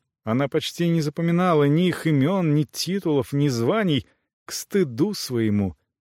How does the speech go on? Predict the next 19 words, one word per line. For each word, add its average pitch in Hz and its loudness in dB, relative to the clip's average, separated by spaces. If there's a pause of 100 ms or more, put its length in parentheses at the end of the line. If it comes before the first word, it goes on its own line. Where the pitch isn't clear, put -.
(160)
Были 208 -2
они 202 4
лишь 196 0
картинки 175 -2
говорящие. 95 -2 (540)
И 107 -4
это 180 -4
при 170 2
её-то 165 4
великолепной 170 2
памяти, 151 0 (400)
благодаря 135 -2
которой 170 2
она 165 0
с - -4
одного 165 0
прочтения 180 0
могла 127 2
наизусть 170 0